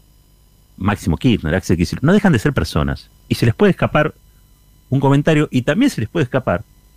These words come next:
una actividad como la que organizó la primera dama en la Quinta Olivos.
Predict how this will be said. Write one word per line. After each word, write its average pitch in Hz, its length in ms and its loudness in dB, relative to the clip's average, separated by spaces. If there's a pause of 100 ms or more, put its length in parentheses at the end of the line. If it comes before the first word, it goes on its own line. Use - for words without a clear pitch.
(600)
una 190 160 4
actividad 170 320 2
como 147 140 2
la 104 80 0
que 98 60 -2
organizó 95 420 -4
la 117 180 -2
primera 196 300 0
dama 202 180 4
en - 20 4
la 98 60 0
Quinta 117 240 -2
Olivos. 180 460 -2